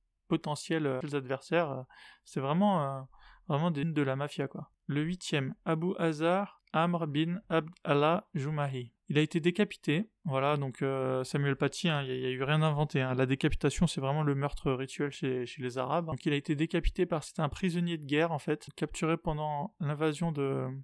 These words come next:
Amra al-Sad, et, euh, Mohamed l'avait déjà relâché, mais, euh, voilà, il avait repris les armes contre lui, donc, euh,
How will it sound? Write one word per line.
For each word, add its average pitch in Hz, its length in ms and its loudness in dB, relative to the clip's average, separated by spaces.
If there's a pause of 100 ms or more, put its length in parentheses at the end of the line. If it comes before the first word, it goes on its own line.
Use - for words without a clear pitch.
(140)
Amra 160 340 4
al-Sad, 156 580 0 (360)
et, 143 280 0
euh, 139 180 -2
Mohamed 143 680 0
l'avait 135 200 2
déjà 170 260 4
relâché, 151 640 0 (380)
mais, 139 240 0
euh, 131 180 0
voilà, 151 200 4
il 123 180 0
avait 127 160 0
repris 151 320 8
les 143 180 2
armes 147 140 0
contre 143 280 -2
lui, 131 180 -4
donc, 127 260 -8
euh, 131 220 0